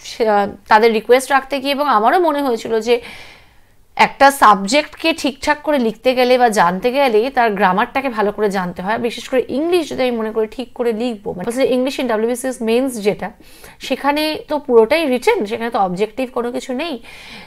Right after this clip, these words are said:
So, সেই ক্ষেত্রে গ্রামারটা যদি আমি খুব ভালো করে না জানি, তাহলে কিন্তু আমার সেই লেখাগুলোতে ভুলভ্রান্তি থাকবে।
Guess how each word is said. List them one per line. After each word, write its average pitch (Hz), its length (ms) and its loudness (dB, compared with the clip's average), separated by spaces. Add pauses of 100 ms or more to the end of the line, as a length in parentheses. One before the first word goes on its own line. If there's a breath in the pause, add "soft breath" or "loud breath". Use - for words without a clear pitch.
(160)
So, - 240 4
সেই 277 280 2
ক্ষেত্রে 294 420 4
গ্রামারটা 226 640 4
যদি 302 180 -2
আমি 294 120 -4
খুব 269 200 -4
ভালো 214 240 0
করে 262 260 -2
না 233 300 4
জানি, 226 360 0 (380 loud breath)
তাহলে 254 380 4
কিন্তু 254 600 0 (920)
আমার 269 140 -2
সেই 254 220 0
লেখাগুলোতে 226 520 -2
ভুলভ্রান্তি 202 600 -2
থাকবে। 196 480 -6